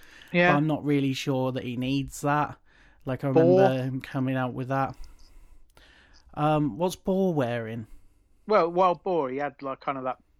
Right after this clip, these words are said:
Speaker 2: pig head, didn't he?
Speaker 1: Oh, yeah. I don't think that's
Speaker 2: Yeah.
Speaker 1: been a, does he do that? Is he still doing that? 'Cause I don't
Speaker 2: Who, well, who ever sees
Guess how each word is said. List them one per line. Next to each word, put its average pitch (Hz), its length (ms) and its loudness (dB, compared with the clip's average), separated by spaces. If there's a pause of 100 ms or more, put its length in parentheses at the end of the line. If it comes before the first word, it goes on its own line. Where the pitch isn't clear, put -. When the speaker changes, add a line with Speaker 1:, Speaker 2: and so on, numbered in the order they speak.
(160)
Speaker 2:
pig 151 260 -8
head, 113 220 -10
didn't 139 200 -6
he? 113 140 -12 (800)
Speaker 1:
Oh, 143 260 -2
yeah. 139 560 0
I 151 40 0
don't 190 240 -2
think 165 180 -4
that's 135 240 -2
Speaker 2:
Yeah. 127 80 -6
Speaker 1:
been 147 120 0 (320)
a, 143 40 -20
does 170 160 -4
he 175 100 -4
do 185 260 0
that? 170 260 0 (160)
Is 156 120 -6
he 170 100 -4
still 185 260 -4
doing 180 320 0
that? 120 220 -4
'Cause 147 160 -8
I 151 60 -2
don't 160 180 0
Speaker 2:
Who, 233 260 4 (400)
well, 196 220 4
who 208 220 0
ever 190 160 0
sees 185 400 -6